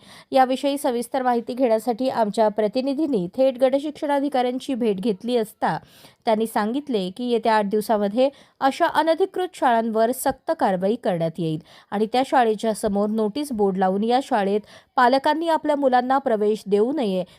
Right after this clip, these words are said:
व अशा शाळांसमोर अनधिकृत शाळा असल्याचे बोर्ड लावण्यात येतील, असेही गटशिक्षणाधिकाऱ्यांनी सांगितले. याबाबत त्यांची प्रतिक्रिया आदर्श लाईव्ह न्यूज चॅनलच्या माध्यमातून दिली जातीये.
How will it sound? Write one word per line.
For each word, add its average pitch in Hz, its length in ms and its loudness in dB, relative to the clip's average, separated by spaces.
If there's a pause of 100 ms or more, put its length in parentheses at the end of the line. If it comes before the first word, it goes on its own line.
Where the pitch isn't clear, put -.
(140)
व 285 40 -2
अशा 302 320 2
शाळांसमोर 294 640 0 (320)
अनधिकृत 339 580 0
शाळा 285 260 2
असल्याचे 269 440 0
बोर्ड 226 280 2
लावण्यात 202 400 0
येतील, 208 380 -4 (100)
असेही 220 560 -2
गटशिक्षणाधिकाऱ्यांनी 208 1080 -2
सांगितले. 160 540 -4 (420)
याबाबत 240 420 4 (120)
त्यांची 202 300 -2
प्रतिक्रिया 196 640 -2 (340)
आदर्श 302 500 4
लाईव्ह 269 280 2
न्यूज 208 200 0 (100)
चॅनलच्या 185 440 -2
माध्यमातून 220 640 -2
दिली 156 220 -4
जातीये. 151 540 -8